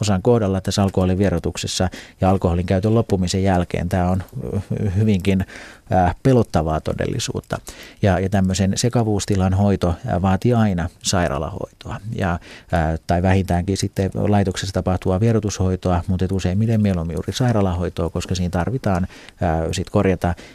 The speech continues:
ää, elimistön nämä epätasapainotilat ja tarvitaan aika isoja lääkeaineita, jotta tää tila, ää, saadaan ohittumaan, koska, ää, pahimmillaan tämmöisessä sekavuustilassa niin, niin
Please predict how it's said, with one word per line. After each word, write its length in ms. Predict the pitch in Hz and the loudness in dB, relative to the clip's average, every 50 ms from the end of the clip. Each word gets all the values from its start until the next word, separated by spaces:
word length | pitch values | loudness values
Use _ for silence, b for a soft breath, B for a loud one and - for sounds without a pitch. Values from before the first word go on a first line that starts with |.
| B B - | B B 0
ää, 160 | 95 92 87 - | 2 2 2 2
elimistön 480 | 98 95 95 87 90 - - - 90 | 2 2 2 2 0 -2 0 0 0
nämä 160 | 87 85 87 | 0 2 0
epätasapainotilat 1080 | - 104 - 120 - 113 110 - 104 - - 95 98 98 95 92 - 95 90 87 87 - | 0 0 0 0 0 0 0 0 0 0 0 0 2 2 0 0 0 0 2 0 0 0
ja 160 | 90 87 80 - - | 0 -2 -2 -2 -2
tarvitaan 440 | - 90 90 87 92 - 113 107 110 | -2 -2 0 0 0 0 0 2 2
aika 180 | 107 101 - 98 | 0 0 0 0
isoja 360 | 98 98 - 90 80 82 87 | 0 0 -2 -2 -2 -2 0
lääkeaineita, 760 | 90 90 87 - 90 85 90 87 78 76 64 71 - - - - - | 0 -2 -2 -2 -2 -2 -2 -2 -2 -4 -6 -6 -6 -6 -8 -8 -6
jotta 240 | - - - 95 85 | -8 -6 -4 -4 -4
tää 180 | - 82 80 | -2 -2 -4
tila, 300 | - - 85 82 76 78 - B B B B B - | -2 -2 -2 -2 -2 -2 -4 B B B B B -2
ää, 160 | 90 85 87 | 0 0 0
saadaan 360 | - - 92 92 95 95 104 | 0 0 0 2 2 4 4
ohittumaan, 500 | 107 107 104 - - 92 85 87 82 85 | 4 4 2 2 0 0 0 0 0 0
koska, 340 | 80 90 - - - 90 85 B B B B B B B | -2 -4 -4 -2 -2 -2 -2 B B B B B B B
ää, 140 | 95 90 95 | 0 0 2
pahimmillaan 560 | - 117 120 123 117 110 101 95 92 87 82 | 4 4 4 6 4 2 2 2 0 0 0
tämmöisessä 300 | 87 87 90 90 - - | 0 0 0 -2 -2 0
sekavuustilassa 840 | 101 95 - 92 87 90 92 90 - - 101 95 92 90 - - 87 | -2 0 0 0 0 0 -2 -2 -2 0 0 0 0 0 0 -2 -2
niin, 200 | 87 87 85 85 | -2 -2 -2 -2
niin 200 | 92 92 87 | -2 -2 -4